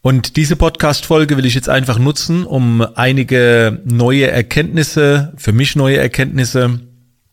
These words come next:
oder ein paar Entdeckungen mit euch zu teilen. Und vielleicht ist was in dieser Podcast-Folge dabei, was ihr zukünftig auch nutzen wollt.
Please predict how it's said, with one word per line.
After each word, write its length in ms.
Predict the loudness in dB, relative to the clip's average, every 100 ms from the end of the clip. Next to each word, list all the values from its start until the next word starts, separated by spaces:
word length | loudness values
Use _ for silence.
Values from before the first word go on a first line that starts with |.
| _ _ -6
oder 580 | 0 2 4 2 2 -2 -4
ein 60 |
paar 160 | -2 0
Entdeckungen 600 | 0 -2 -2 -2 0 0
mit 160 | -2 0
euch 340 | 0 0 -2
zu 120 | -6
teilen. 560 | -2 0 2 0 -2 -6 -16 -20 -20 _
Und 140 | -4
vielleicht 340 | 0 0 0 -2
ist 160 | -2
was 160 | 0 0
in 100 | 0
dieser 220 | 0 0
Podcast-Folge 720 | -2 -4 -2 -4 -2 -2 0
dabei, 480 | 0 2 2 2 0 0
was 240 | -4 -4
ihr 100 | -6
zukünftig 600 | -4 -4 -4 -6 -6 -4
auch 260 | -2 -2 -2
nutzen 360 | -4 -4 -6
wollt. 240 | -6 -6